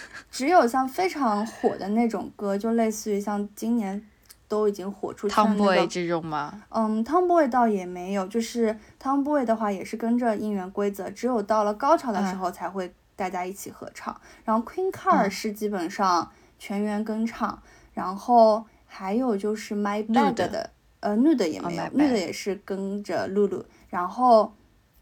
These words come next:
Speaker 1: 是 My Bag 的时候，My Bag 的时候大家还是相对反响会比较热烈一点。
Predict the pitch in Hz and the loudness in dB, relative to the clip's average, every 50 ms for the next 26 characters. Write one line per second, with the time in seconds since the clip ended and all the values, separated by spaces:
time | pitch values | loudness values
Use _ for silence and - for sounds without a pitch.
0 | _ _ _ _ _ _ _ _ - - - 294 285 311 330 311 - 370 370 320 | _ _ _ _ _ _ _ _ -14 -4 0 0 2 2 2 2 4 6 6 6
1 | 226 180 170 160 202 - - - - 196 - - - - 240 247 262 269 349 359 | 4 2 -2 -4 -6 -8 -10 -10 -8 -8 -8 -8 -8 -4 -2 -2 0 2 4 4
2 | 330 269 226 214 - 202 190 185 185 180 180 196 185 190 190 180 170 - - 185 | 4 4 2 2 0 -2 -4 -2 0 -2 -2 -2 -2 -4 -6 -8 -12 -10 -8 -8
3 | 185 196 - - - _ _ _ _ _ _ _ _ - - 208 214 226 233 240 | -8 -10 -12 -20 -20 _ _ _ _ _ _ _ _ -6 -4 0 0 0 2 2
4 | 220 185 165 - - - - _ - 196 190 190 202 - 202 185 196 196 - - | 0 0 0 -2 -6 -8 -16 _ -12 -10 -10 -8 -6 -6 -6 -6 -6 -10 -6 -2
5 | 214 196 196 - - 202 185 196 208 240 269 233 185 180 180 160 - - - - | -2 -2 -2 -4 -8 -6 -4 -2 0 0 2 0 0 0 -2 -4 -6 -10 -12 -12
6 | - - - - | -12 -14 -14 -14